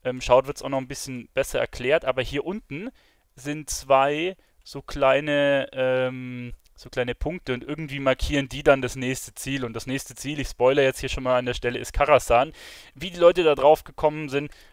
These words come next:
keine Ahnung, ist jetzt aber auch nicht relevant für den Guide. Ich denk mir, ihr wollt nur die Katze haben. Und ja, ich würd sagen, wir werden uns jetzt weiter nach Karasan begeben.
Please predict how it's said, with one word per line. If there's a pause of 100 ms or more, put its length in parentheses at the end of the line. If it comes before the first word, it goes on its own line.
(120)
keine
Ahnung, (160)
ist
jetzt
aber
auch
nicht
relevant
für
den
Guide.
Ich
denk
mir,
ihr
wollt
nur
die
Katze
haben. (560)
Und
ja,
ich
würd
sagen,
wir
werden
uns
jetzt
weiter
nach
Karasan
begeben.